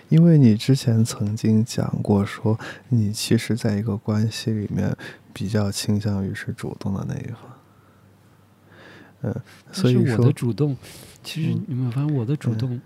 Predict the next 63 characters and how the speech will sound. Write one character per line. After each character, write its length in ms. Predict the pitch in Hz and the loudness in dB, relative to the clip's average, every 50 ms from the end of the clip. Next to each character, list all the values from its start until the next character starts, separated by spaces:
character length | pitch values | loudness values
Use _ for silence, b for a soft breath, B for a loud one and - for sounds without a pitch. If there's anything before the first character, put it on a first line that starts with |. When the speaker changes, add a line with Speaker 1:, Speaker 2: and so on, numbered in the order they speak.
| - | -10
Speaker 2:
我 100 | 113 117 | -10 -10
感 200 | 127 - 123 110 | -8 -6 -8 -6
觉 100 | 101 117 | -4 -4
我 160 | 131 123 117 | -4 -4 -4
的 120 | 98 113 135 | -4 -6 -8
主 160 | 127 - 110 | -8 -10 -14
动 160 | 95 107 120 | -12 -12 -12
好 160 | 117 101 101 | -12 -12 -14
像 100 | 90 92 | -14 -14
是 180 | 98 - - 117 | -14 -10 -10 -10
我 140 | 104 101 98 | -10 -10 -10
先 240 | - - 131 135 131 | -4 -2 0 0 0
给 220 | - 110 90 85 | -2 -6 -8 -8
一 60 | 92 95 | -8 -6
个 100 | 104 110 | -6 -6
信 260 | - - - 113 104 | -6 -6 -8 -8 -8
号， 300 | - - 120 110 90 123 - | -8 -10 -12 -12 -12 -14 -16
看 180 | - - 110 120 | -10 -6 -4 -2
对 140 | 120 120 | 0 -2
方 240 | 117 - - 110 104 | -2 -2 -4 -6 -6
有 80 | 101 90 | -6 -8
没 120 | 90 101 | -8 -6
有 120 | 110 107 101 | -6 -6 -6
回 260 | - - - 85 80 | -8 -12 -14 -14 -10
应。 220 | 92 98 117 117 107 | -8 -6 -4 -6 -6
Speaker 1:
嗯。 60 | - B B B B B B B B B | -8 B B B B B B B B B
Speaker 2:
如 0 | |
果 100 | 120 113 | -6 -4
对 100 | 131 135 | -2 0
方 160 | 127 139 143 | 0 2 2
有 80 | 131 | 2
回 300 | 104 - - - 92 90 | 0 -2 -8 -12 -10 -8
应， 220 | 107 127 127 117 98 - - - _ _ | -6 -6 -6 -6 -8 -10 -16 -20 _ _
我 80 | - 87 | -20 -18
再 240 | - - 110 101 98 - | -14 -12 -12 -12 -12 -14
继 160 | - - 110 | -12 -12 -12
续 320 | 101 - - 107 101 110 - - B B B B B 131 123 | -12 -10 -12 -12 -12 -14 -16 -20 B B B B B -14 -12
把 80 | 101 90 87 | -12 -12 -12
它 120 | 92 95 98 | -10 -10 -10
往 200 | 95 90 92 92 | -10 -12 -14 -16
前 180 | - - 90 90 90 | -16 -16 -16 -16 -16
推 260 | - - - 101 95 | -18 -12 -12 -10 -10
进。 220 | 92 - - 104 92 | -10 -12 -14 -16 -16
Speaker 1:
嗯。 40 | 98 B B B B B B B B B B B B B B | -16 B B B B B B B B B B B B B B
所 220 | - - - 120 117 | -10 0 2 4 4
以 40 | 117 | 6
你 100 | 113 110 | 4 4
的 180 | 110 113 113 113 | 4 4 2 2
主 240 | - - 113 113 113 | 0 0 -2 -2 -2
动 240 | 113 117 113 117 117 | -2 0 0 0 0
就 100 | 117 113 | -2 -2
是 160 | - 110 107 | -2 -2 -2
你 180 | 107 110 110 | 0 0 0
主 220 | 110 - - 117 117 | -2 -2 -4 -6 -4
动 180 | 117 113 110 | -2 -2 -2
吸 280 | 110 - - - - 110 | -2 -4 -4 -2 -2 0
引 120 | 104 101 101 117 | 0 -2 -2 -2
对 160 | - 104 98 | -4 -4 -2
方 180 | - 104 98 | -2 -4 -4
来 120 | 101 101 101 | -4 -6 -6
对 160 | - - 101 | -4 -4 -4
你 160 | 101 98 98 | -4 -4 -6
主 200 | 98 - - 127 | -6 -8 -10 -12